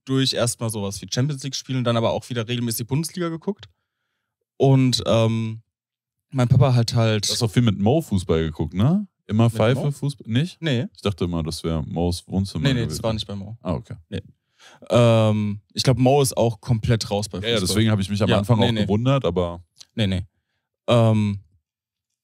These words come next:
Speaker 1: genau, und mein Papa hat halt, äh, Karten gehabt, und zwar für die, äh, Business Area bei Frankfurt.
Speaker 2: Na, wenn dann richtig, ne?
Speaker 1: <laughs> Ja, und dann, da hat er gesagt, da,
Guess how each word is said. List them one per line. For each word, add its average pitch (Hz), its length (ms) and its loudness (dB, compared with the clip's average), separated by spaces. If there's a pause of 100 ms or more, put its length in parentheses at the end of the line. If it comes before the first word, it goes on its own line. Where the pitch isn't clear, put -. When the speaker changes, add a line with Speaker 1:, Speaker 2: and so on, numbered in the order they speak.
(140)
Speaker 1:
genau, 123 400 4
und 110 360 -2
mein 107 480 -2
Papa - 260 2
hat 120 140 0
halt, 110 360 0
äh, 101 340 -2
Karten 131 460 0 (320)
gehabt, 143 500 -2 (160)
und 123 220 -4
zwar 113 340 0
für 113 320 -2
die, 104 300 -2
äh, 98 420 -2 (120)
Business 180 300 -2
Area 101 380 0 (220)
bei 95 180 -6
Frankfurt. 107 540 -6 (1040)
Speaker 2:
Na, - 180 -10
wenn 73 140 0
dann 85 180 0
richtig, 90 560 2
ne? 135 460 4
Speaker 1:
<laughs> - 40 -20 (560)
Ja, 160 120 2
und 165 100 2
dann, 131 260 4
da 120 140 2
hat 131 100 4
er 135 80 2
gesagt, 123 280 -2
da, 120 100 2